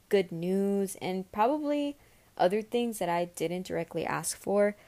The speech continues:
um, but were part of the vision. So, um, in order to practice manifestation, you have to create a very, very clear image for the universe.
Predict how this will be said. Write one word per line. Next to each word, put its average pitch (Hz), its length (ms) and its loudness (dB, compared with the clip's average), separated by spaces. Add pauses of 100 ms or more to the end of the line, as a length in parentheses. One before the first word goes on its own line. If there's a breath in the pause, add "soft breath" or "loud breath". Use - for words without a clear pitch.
(200 soft breath)
um, 156 340 -4
but 175 100 6
were 156 160 2
part 165 300 -2
of 160 120 -6
the 160 80 -6
vision. 156 500 -4 (920)
So, 180 540 8 (680 soft breath)
um, 175 460 0 (560)
in 214 220 4
order 262 560 8 (320)
to 214 140 0
practice 185 720 -2
manifestation, 214 1080 -2 (340)
you 208 260 0
have 262 280 4
to 269 140 -2
create 185 680 0 (300 soft breath)
a 175 200 2 (360)
very, 196 480 6
very 165 400 4
clear 185 360 -4
image 190 640 -2 (800)
for 185 360 4
the 175 100 0
universe. - 680 -2